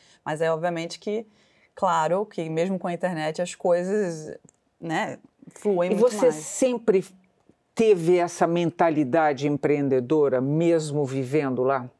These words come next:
Speaker 1: Sempre.
Speaker 2: Sempre? É uma coisa de menina? Um aprendizado que você conseguiu através de quê?
Speaker 1: Tem uma coisa, eu acho que tem uma coisa de natureza da pessoa e tem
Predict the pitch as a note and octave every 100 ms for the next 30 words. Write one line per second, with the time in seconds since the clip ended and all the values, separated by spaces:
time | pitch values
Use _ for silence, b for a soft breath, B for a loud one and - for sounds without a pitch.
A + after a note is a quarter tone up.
0 | _ - D#3 C#3+ C#3+ - - _ _ _
1 | - - F#3+ - C3 A#2+ D#3+ E3 - G3
2 | F3 F3 D3+ D#3+ D#3 D3 C3+ D3 D3+ F3+
3 | F#3+ D#3 B2+ - B B B B F3 F#3
4 | F3+ G3 F#3+ D#3 E3+ C#3 G3 F#3+ F#3 D#3+
5 | D#3+ - D#3+ E3 E3+ F#3 - F3 D#3+ -
6 | C#3 C3+ F#3+ E3+ D#3+ D#3 E3+ D3+ - D3+
7 | B2 A#2+ - _ _ _ - D#4+ _ -
8 | C#4+ D4+ D4 B3+ B3 - C4+ C#4 C#4 C#4+
9 | C4+ A3+ G3+ F3 F#3 G#3 - A3 D#3 C#3+
10 | F3+ G#3+ A3+ E3+ D#3+ D3+ - D3+ C#3 D3+
11 | C#4+ b b b b b _ A#3+ C4+ D4+
12 | D4+ - A3+ A#3+ C4